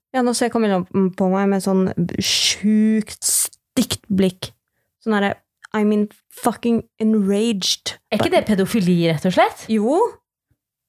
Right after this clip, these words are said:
Speaker 1: Jo, jo, jo, jo, jo.
Speaker 2: En
Speaker 1: One hundred percent pluss, like, ja, men det er jo et overgrep som faen, da. Det er jo helt sjukt. Hva faen?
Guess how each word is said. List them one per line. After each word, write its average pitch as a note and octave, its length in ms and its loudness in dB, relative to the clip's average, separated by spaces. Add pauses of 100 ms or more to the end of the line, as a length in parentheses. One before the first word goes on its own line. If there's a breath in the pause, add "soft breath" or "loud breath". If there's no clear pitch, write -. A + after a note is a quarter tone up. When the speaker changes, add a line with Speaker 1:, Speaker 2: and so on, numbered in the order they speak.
(920)
Speaker 1:
Jo, C#4 180 -2
jo, F4+ 240 2
jo, A3+ 160 0
jo, G#3+ 220 2
jo. F3+ 140 2 (280)
Speaker 2:
En C#4+ 140 4
Speaker 1:
One D4 40 4
hundred A3+ 300 0
percent C#4+ 400 -2
pluss, C#4 540 -4
like, A#3 420 0 (920 soft breath)
ja, A#3 200 2 (180)
men B3+ 300 0 (800 soft breath)
det C#4 100 2
er B3 80 4
jo B3+ 60 -2
et - 100 -6
overgrep F#3+ 560 0
som A#3 160 0
faen, A#3 640 0
da. B4 160 4
Det B3+ 120 0
er C4+ 40 4
jo C#4 140 2
helt B3+ 120 -4
sjukt. - 720 -2
Hva D#4 80 0
faen? D4 560 0